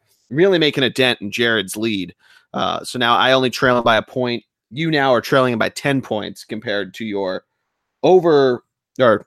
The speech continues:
fifteen point deficit, or over fifteen point, almost twenty point deficit you had after the first round. And I think we're both about to make a very large dent, as Jared thought that the Carolina Hurricanes were gonna take down the Bruins in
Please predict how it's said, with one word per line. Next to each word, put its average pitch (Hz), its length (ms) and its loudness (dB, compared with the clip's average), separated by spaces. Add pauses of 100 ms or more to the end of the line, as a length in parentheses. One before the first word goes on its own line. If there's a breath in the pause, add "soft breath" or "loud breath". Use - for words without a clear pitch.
(140)
fifteen 156 480 0
point 101 280 0
deficit, - 380 -2
or 107 180 -10
over 127 220 0
fifteen 98 360 -12
point, 101 180 -6
almost 151 180 -4
twenty 120 220 -8
point - 240 -12
deficit 95 400 -6
you 113 100 -6
had 95 140 -4
after 90 180 -6
the 98 60 -10
first - 280 -10
round. 87 300 -10 (720 soft breath)
And 110 100 -4
I 110 60 -2
think 170 200 0
we're 143 100 6
both 139 240 4
about 123 180 2
to - 80 -8
make 117 180 -2
a 95 220 -2 (160)
very 143 380 0
large 107 340 0
dent, 107 220 -2
as 92 100 -12
Jared 110 420 -2
thought 107 260 -4
that 82 140 -14 (240)
the 95 480 -12 (160)
Carolina 127 340 -4
Hurricanes 110 500 -6
were 98 60 -8
gonna 95 140 -6
take 120 200 -8
down 107 160 -4
the 98 60 -12
Bruins 101 360 -8
in 85 80 -16